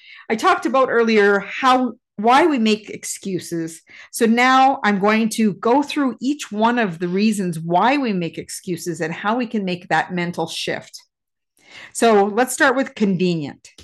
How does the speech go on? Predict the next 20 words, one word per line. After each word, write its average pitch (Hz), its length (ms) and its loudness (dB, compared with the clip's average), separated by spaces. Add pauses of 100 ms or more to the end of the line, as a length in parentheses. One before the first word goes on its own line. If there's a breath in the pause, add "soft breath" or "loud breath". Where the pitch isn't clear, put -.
(240)
It's 240 160 -2
convenient 226 680 0
to 202 80 -4
make 175 220 -4
an 160 80 -6
excuse, - 800 -14 (320)
right? 208 320 0 (380 loud breath)
But 254 80 2
here's 381 240 4
the 330 100 -4
thing. 147 380 -4 (200 soft breath)
You - 60 -2
have 277 80 -6
to 349 140 2
realize 240 580 4
that - 220 0
life 247 500 4 (300)
can 233 280 2
be 233 180 0
inconvenient. 170 920 -4